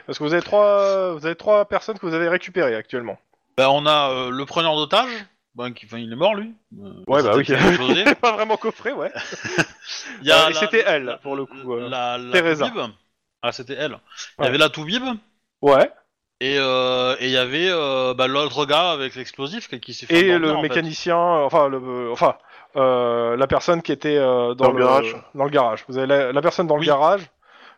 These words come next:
Speaker 1: euh, la,
Speaker 2: Aussi.
Speaker 1: la personne aux explosifs et la Toubib.
Speaker 2: Ouais.
Speaker 1: Bah, la Toubib, euh, vous dit, euh, moi, j'ai, c'est, j'ai bossé, euh, je, je, d'habitude, je bosse dans cette truc-là, euh, avec d'autres gens.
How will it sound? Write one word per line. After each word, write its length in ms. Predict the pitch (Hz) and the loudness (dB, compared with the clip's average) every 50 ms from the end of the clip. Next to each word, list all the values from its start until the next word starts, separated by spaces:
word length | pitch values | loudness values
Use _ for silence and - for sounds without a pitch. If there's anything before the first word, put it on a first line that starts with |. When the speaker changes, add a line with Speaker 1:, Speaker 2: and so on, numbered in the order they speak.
| - 147 | -6 -2
Speaker 1:
euh, 220 | 139 131 131 131 139 | 0 2 2 2 2
la, 80 | 160 | 0
Speaker 2:
Aussi. 80 | 160 - | 2 2
Speaker 1:
la 100 | 165 160 | 2 2
personne 240 | 170 170 - 180 170 | 2 0 0 0 -4
aux 40 | |
explosifs 500 | 156 151 - - 165 151 156 160 - - 190 | -4 -6 -4 -4 -2 -2 -2 -4 -6 -4 -2
et 80 | 180 | 2
la 80 | 170 175 | 2 2
Toubib. 360 | - - 151 123 117 110 117 - - _ _ - - - - - - - - _ _ - | 2 0 -12 -12 -10 -10 -10 -12 -12 _ _ -20 -20 -20 -20 -20 -20 -20 -20 _ _ 2
Speaker 2:
Ouais. 160 | 143 143 139 - - _ _ _ - - - - - _ _ _ _ - | 2 2 2 2 -2 _ _ _ -20 -20 -20 -20 -20 _ _ _ _ 0
Speaker 1:
Bah, 260 | - 143 151 143 139 139 | 4 4 6 6 6 4
la 100 | 165 160 | 4 2
Toubib, 400 | - 175 156 196 254 240 185 165 | 0 -4 -6 -6 -6 -2 2 2
euh, 480 | 156 147 143 139 135 131 131 135 123 127 | 4 4 4 2 2 2 2 0 0 -2
vous 80 | 135 | -6
dit, 200 | 147 180 240 254 208 | -10 -8 -4 -2 0
euh, 460 | 156 135 131 127 123 117 117 113 110 113 _ _ _ _ _ _ _ _ _ _ _ _ _ - | 0 2 2 2 2 0 0 -2 -4 -8 _ _ _ _ _ _ _ _ _ _ _ _ _ 0
moi, 220 | 160 202 240 220 | 4 6 6 6
j'ai, 260 | 190 175 147 143 139 131 | 4 0 -4 -4 -6 -6
c'est, 320 | 143 156 151 147 147 143 | -4 -2 0 0 0 0
j'ai 100 | 143 151 | -2 -4
bossé, 280 | 151 156 156 - - 233 | -4 -4 -4 -2 -4 -4
euh, 280 | 233 220 190 165 143 | 0 0 0 0 0
je, 200 | 139 147 147 139 | -2 -2 -4 -4
je, 120 | 135 143 147 | -4 -4 -4
d'habitude, 380 | 135 147 151 165 160 - 254 202 | -2 -2 -4 -4 -4 -6 -6 -4
je 120 | 185 175 | -4 -2
bosse 180 | 165 190 190 180 | -2 -2 -4 0
dans 120 | 175 170 | 0 -2
cette 280 | 160 - 175 160 - 175 | 0 0 -2 -2 -2 -6
truc-là, 340 | - - 165 - - 208 202 | -4 -4 -8 -2 2 4 4
euh, 420 | 185 156 147 139 147 143 135 139 131 | 4 4 2 0 0 0 2 0 0
avec 300 | 131 147 170 160 156 143 | 2 2 0 0 -2 -2
d'autres 560 | 139 185 226 254 262 277 262 - - 254 240 | 0 2 4 4 4 2 0 0 -2 0 0
gens. 460 | 196 196 202 202 208 226 226 214 - | 2 2 2 2 2 0 -4 -8 -14